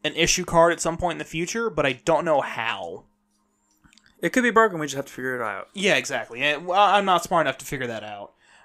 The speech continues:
Speaker 1: Uh, and then lastly, Laundry Trap, which is a, which has Laundry Dragon Maid on the front, which I just think is adorable.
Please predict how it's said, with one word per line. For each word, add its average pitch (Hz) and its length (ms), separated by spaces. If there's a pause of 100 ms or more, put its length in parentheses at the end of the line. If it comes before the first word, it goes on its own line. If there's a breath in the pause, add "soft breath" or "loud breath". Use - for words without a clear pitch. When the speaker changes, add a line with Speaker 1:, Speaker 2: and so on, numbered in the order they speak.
(120)
Speaker 1:
Uh, 170 240
and 175 120
then 202 380
lastly, 185 380
Laundry 165 380
Trap, 156 480
which 151 400
is 143 460
a, 135 360
which 156 140
has 160 200
Laundry 151 280
Dragon 143 280
Maid 147 100
on 147 100
the - 80
front, 160 260
which 139 120
I 135 80
just 131 120
think 131 120
is 123 80
adorable. 117 500